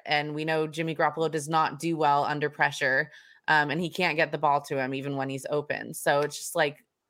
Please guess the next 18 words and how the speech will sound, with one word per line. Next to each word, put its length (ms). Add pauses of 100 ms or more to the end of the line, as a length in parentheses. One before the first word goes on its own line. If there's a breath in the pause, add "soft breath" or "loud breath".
going 200
back 220
to 80
what 140
I 80
said, 300
just 180
the 60
perfect 340
storm. 380
But, 300 (760 loud breath)
um, 580 (100)
I 100
think, 300 (460)
I 100
think 220
we're 120
both 560